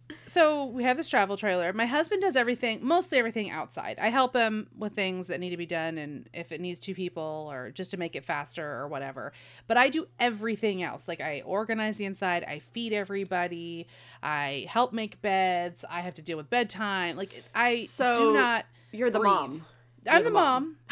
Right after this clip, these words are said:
Speaker 1: a hundred percent, of course. But it's like,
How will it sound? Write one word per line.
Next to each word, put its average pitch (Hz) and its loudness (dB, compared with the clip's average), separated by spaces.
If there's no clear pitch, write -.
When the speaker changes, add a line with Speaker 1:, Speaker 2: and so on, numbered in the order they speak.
Speaker 1:
a - 6
hundred 285 6
percent, 262 2
of 226 -2
course. 208 2
But 277 8
it's 311 -2
like, 262 2